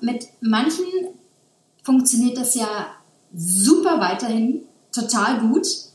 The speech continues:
und es tut sich total gegenseitig so befruchten, würde ich jetzt mal sagen.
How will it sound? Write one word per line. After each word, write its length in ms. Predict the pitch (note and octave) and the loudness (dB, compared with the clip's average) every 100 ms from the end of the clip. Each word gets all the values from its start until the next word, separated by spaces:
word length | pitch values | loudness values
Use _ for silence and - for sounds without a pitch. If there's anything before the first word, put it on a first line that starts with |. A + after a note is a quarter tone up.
| _ _ _ - - | _ _ _ -18 -4
und 220 | A3 - | -4 -2
es 120 | - | -6
tut 200 | - C4 | -4 -4
sich 140 | B3+ - | -4 -6
total 420 | B3 G#3+ A3+ A#3+ | -6 -4 -4 -4
gegenseitig 840 | A#3 A#3 A3 A3 A3 G#3+ A3+ A3 | -2 -2 -2 -2 -4 -6 -8 -6
so 440 | G#3 G3+ F#3+ F#3+ F#3+ - _ _ _ _ _ - - | -4 -4 -4 -6 -10 -16 _ _ _ _ _ -20 -14
befruchten, 680 | - E3 - G#3 - - D#4 F#4 - | -10 -8 -4 -4 -4 2 2 4 0
würde 160 | A#3+ C#4 | -2 -2
ich 60 | |
jetzt 160 | D4 C#4+ | -2 -2
mal 120 | D4+ | -2
sagen. 320 | C#4+ C#4+ D#4+ | 0 0 0